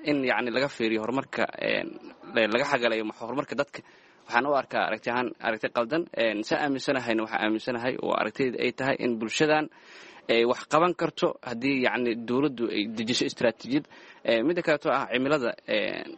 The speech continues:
waa wax sax ah, disaster aa dhaca, masiibooyin aa dhaco, ee, daadad aa dhacaayo, meelo ay xataa waxa dhacaysa, ee, cimilada isbedeshay, wax dhib, saa-, saameyn badan waa. Laakiin naftirkeeda dowladda waxaa laga rabaa in, yacni, waxa dhacaayo ay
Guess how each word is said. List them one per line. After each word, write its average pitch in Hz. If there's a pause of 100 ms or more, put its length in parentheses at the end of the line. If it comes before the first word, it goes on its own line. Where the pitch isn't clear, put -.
(140)
waa 135
wax 160
sax 156
ah, 127
disaster 120
aa 117
dhaca, 117
masiibooyin 120
aa 104
dhaco, 113
ee, 110
daadad 120
aa 110
dhacaayo, 123 (280)
meelo 123
ay 113
xataa -
waxa 117
dhacaysa, 117 (640)
ee, 117
cimilada 123
isbedeshay, 117
wax -
dhib, 156
saa-, 135
saameyn 151
badan 143
waa. 101 (600)
Laakiin 180 (640)
naftirkeeda 185
dowladda 165
waxaa 139
laga 170
rabaa 139 (120)
in, 175
yacni, 139
waxa 143
dhacaayo 131
ay 139